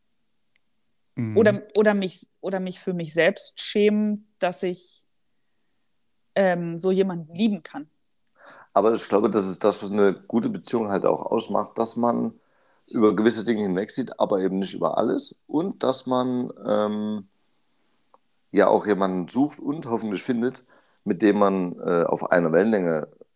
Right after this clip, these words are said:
Speaker 2: Mhm.
Speaker 3: schwebt, fährt, rollt.
Speaker 1: Das
Speaker 2: Mit dem
Speaker 1: macht's
Speaker 2: man
Speaker 1: auf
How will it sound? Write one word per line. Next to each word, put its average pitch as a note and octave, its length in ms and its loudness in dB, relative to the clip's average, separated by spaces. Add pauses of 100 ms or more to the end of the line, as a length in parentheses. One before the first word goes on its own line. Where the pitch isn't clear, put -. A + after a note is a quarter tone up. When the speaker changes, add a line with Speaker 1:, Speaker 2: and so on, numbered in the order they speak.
(1600)
Speaker 2:
Mhm. G2 80 -8
Speaker 3:
schwebt, F#2+ 400 0
fährt, - 460 -4 (600)
rollt. G2+ 220 2
Speaker 1:
Das C3 100 4
Speaker 2:
Mit G#3 80 2
dem C3+ 40 6
Speaker 1:
macht's G3 120 8
Speaker 2:
man F#3+ 120 6
Speaker 1:
auf G2+ 40 2